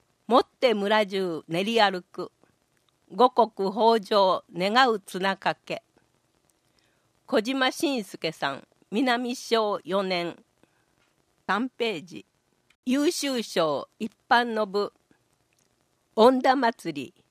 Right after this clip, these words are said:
大暴れする牛の足。親子で務め。農作願う。親子で務めの漢字表記は、父と子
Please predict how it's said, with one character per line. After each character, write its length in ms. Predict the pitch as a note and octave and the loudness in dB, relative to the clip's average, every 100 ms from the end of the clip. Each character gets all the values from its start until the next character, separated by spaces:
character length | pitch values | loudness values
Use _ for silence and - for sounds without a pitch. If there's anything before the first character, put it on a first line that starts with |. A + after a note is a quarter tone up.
| _ _ _ _ | _ _ _ _
大 400 | - A3 C4 C4 | 2 6 6 6
暴 180 | C4 G3 | 4 2
れ 100 | F3+ | 0
す 200 | E3+ F3 | -4 -6
る 160 | E3+ - - | -6 -6 -8
牛 280 | G3 G#3+ | -6 -4
の 200 | G#3 C#3+ | -4 -2
足。 440 | E3 E3 - D3+ - _ _ _ _ _ _ | -2 -4 -8 -12 -12 _ _ _ _ _ _
親 260 | A3 B3 C4+ | 0 2 0
子 140 | G#3+ | -2
で 120 | D#3+ D3+ | -6 -8
務 400 | - - F3 D#3+ | -12 -6 -4 -4
め。 160 | - _ _ _ _ _ _ _ _ _ | -12 _ _ _ _ _ _ _ _ _
農 180 | G3 A3+ | 0 0
作 400 | - G#3+ - G#3 | 2 -2 0 -6
願 300 | F#3+ F3 D3+ | -4 -4 -6
う。 100 | - G#3 _ _ _ _ _ _ _ _ _ _ _ - | -8 -18 _ _ _ _ _ _ _ _ _ _ _ -2
親 240 | B3+ C#4 | 0 0
子 160 | D4+ G3+ | -2 -4
で 140 | G3+ | -4
務 380 | E3+ F3 - G3+ | -6 -6 -4 -4
め 100 | F3 | -4
の 200 | E3 F3 - | -8 -10 -12
漢 300 | - A3 A#3 | -4 -2 -2
字 200 | A3+ A#3+ B3 | -4 -6 -6
表 280 | A#3 G3+ F#3+ | -4 -4 -6
記 160 | - D#3 | -8 -6
は、 160 | D3+ - _ _ _ _ _ _ | -6 -8 _ _ _ _ _ _
父 460 | - B3 - E3 - _ _ _ - | -4 -4 -4 -8 -8 _ _ _ -2
と 220 | G3 - _ _ _ _ - | -2 -2 _ _ _ _ 2
子 200 | A3 | 2